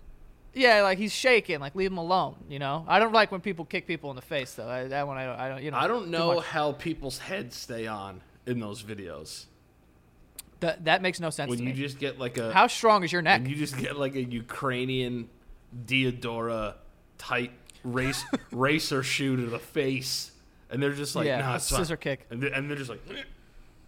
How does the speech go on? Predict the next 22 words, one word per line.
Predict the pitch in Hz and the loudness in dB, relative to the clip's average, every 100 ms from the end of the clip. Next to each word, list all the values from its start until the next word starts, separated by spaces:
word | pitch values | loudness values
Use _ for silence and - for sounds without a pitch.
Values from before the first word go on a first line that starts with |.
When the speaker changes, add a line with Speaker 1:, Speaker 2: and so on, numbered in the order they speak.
| - - - - - - | -20 -20 -20 -20 -18 -6
Speaker 1:
And | 180 | 0
everyone's | 185 202 175 | 2 2 -2
just | 208 | 0
like, | 185 269 | 2 4
"Let | 277 | 4
him | 214 | 4
go." | 185 185 190 185 147 - - - | 6 8 8 6 2 -6 -10 -6
Speaker 2:
"That's | 165 - | -4 2
enough. | 135 139 135 | 4 6 8
All | 214 | 10
right, | 165 139 165 | 10 8 6
enough." | 208 185 143 117 - | 6 6 6 2 -2
I | 135 | -4
was | 135 | -2
like, | 151 | 0
"It | 170 | 0
was | 180 | 0
enough | 180 175 214 208 | 0 2 0 2
Speaker 1:
Yeah. | 226 - | 0 0
Speaker 2:
four | 175 170 | 2 2
punches | - 147 131 110 104 | 2 -2 -4 -8 -12
ago." | 110 80 | -14 -16